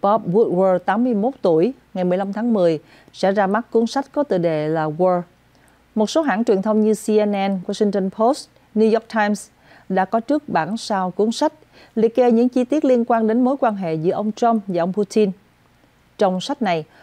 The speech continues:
Woodward dẫn thông tin từ một trợ lý giấu tên của ông Trump cho biết cựu tổng thống đã liên lạc với ông Putin có thể là bảy lần sau khi rời nhiệm sở. Vào đầu năm, ông Trump từng yêu cầu trợ lý này ra khỏi phòng ở Mar-a-Lago,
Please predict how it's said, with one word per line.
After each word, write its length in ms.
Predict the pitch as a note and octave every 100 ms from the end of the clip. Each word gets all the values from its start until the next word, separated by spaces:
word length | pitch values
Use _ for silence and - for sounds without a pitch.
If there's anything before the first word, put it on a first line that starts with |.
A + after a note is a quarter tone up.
| _
Woodward 500 | - C#4+ - A#3 A3
dẫn 240 | G3+ F3 A3
thông 200 | A#3+ A3
tin 220 | G#3+ G3+
từ 160 | F#3+ E3+
một 160 | D#3 -
trợ 120 | D#3+
lý 220 | D#3+ G#3+
giấu 240 | A3 A#3 C4+
tên 220 | B3 A#3
của 100 | A3
ông 200 | G#3 A3
Trump 320 | G#3+ A#3+ A#3 G#3+ _
cho 120 | A3+
biết 300 | G3+ C4 D#4+ _ - - _
cựu 140 | G#3 F#3+
tổng 200 | G#3 G#3+
thống 220 | A3 C#4+
đã 80 | A3
liên 200 | G3+ G3
lạc 140 | E3 -
với 80 | G#3+
ông 160 | G3
Putin 420 | G3 G3 G#3+ G3+
có 80 | F#3
thể 200 | A3 E3
là 200 | G3 F3
bảy 240 | D#3 D3 D3+
lần 320 | A#3 G3 F3
sau 200 | - -
khi 140 | G3 G3
rời 180 | F3 D#3+
nhiệm 200 | D3+ D3+
sở. 340 | - C3+ F3+ - _ _ _ - - -
Vào 160 | F#3+ G#3+
đầu 180 | G#3 G3+
năm, 240 | A3+ A#3+ A#3 - -
ông 180 | A#3+
Trump 260 | A#3+ B3+ A#3+
từng 140 | G#3
yêu 160 | F#3 A#3+
cầu 280 | A3 E3+ E3
trợ 180 | E3 D#3
lý 160 | G3+
này 260 | C4 F#3+ D#3+
ra 120 | G3
khỏi 260 | - D#3 D#3+
phòng 280 | G3 E3+ C#3+
ở 400 | D#3+ D3+ F3 A3
Mar-a-Lago, 840 | G#3+ G#3+ C#3 G3 G3 G3 G3+ G3